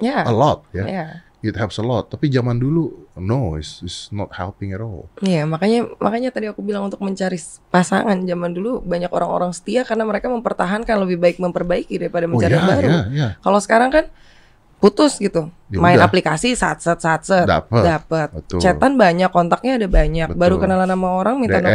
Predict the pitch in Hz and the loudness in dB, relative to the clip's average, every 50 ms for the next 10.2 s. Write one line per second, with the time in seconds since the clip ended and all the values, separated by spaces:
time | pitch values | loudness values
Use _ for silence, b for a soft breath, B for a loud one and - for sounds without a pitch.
0 | 104 98 95 92 175 170 170 170 - - 247 294 311 - - - 202 - 185 180 | 2 2 0 0 2 2 2 4 4 2 2 2 0 -2 -4 -6 -2 0 2 0
1 | 175 175 196 214 240 269 277 - - - - 107 95 87 82 78 78 78 - - | 0 0 2 2 2 2 2 -2 -6 -4 0 0 2 2 0 -2 -4 -6 -6 -6
2 | 247 349 339 - 247 220 214 202 170 151 151 151 151 - 92 101 - - 98 92 | -8 -8 -6 -10 -8 -6 -4 -2 -2 -2 -4 -6 -8 -4 -4 -4 -2 -2 -2 -2
3 | 90 87 85 87 87 82 87 - 104 98 98 101 95 104 98 95 98 95 98 95 | -2 -4 -6 -6 -8 -10 -6 -2 -2 -2 0 0 0 -2 0 0 0 -2 -2 -2
4 | 98 98 95 92 90 87 - 156 - 101 98 85 82 73 73 110 123 101 90 90 | -2 -2 -2 -4 -4 -4 -4 -4 -4 -4 -4 -4 -4 -4 -4 -4 -4 -6 -6 -4
5 | 90 90 113 110 104 101 101 98 92 90 87 B B B B B B B B B | -4 -4 -4 -4 -4 -4 -4 -2 -4 -4 -6 B B B B B B B B B
6 | - 85 95 92 - 98 95 87 95 92 90 90 90 85 87 85 - - 101 - | -8 -6 -4 -4 -2 -2 -2 0 0 -2 -2 -2 -4 -6 -8 -8 -6 -6 -6 -6
7 | - _ - - 113 104 101 110 120 113 98 90 92 90 90 98 101 - 127 123 | -8 _ -4 -2 -2 -2 0 -2 -2 -2 -4 -2 -2 -2 -2 -2 -2 -4 -4 -6
8 | 123 - - - - 101 101 107 92 101 107 101 95 - _ _ - _ _ _ | -6 -10 -20 -18 -8 -2 0 0 0 2 0 -2 -2 -2 _ _ -20 _ _ _
9 | - 120 120 120 113 101 B B B B B B B B B B - 156 107 107 | 0 0 0 0 -2 -6 B B B B B B B B B B -10 -4 -2 0
10 | 101 117 135 143 | 2 2 2 0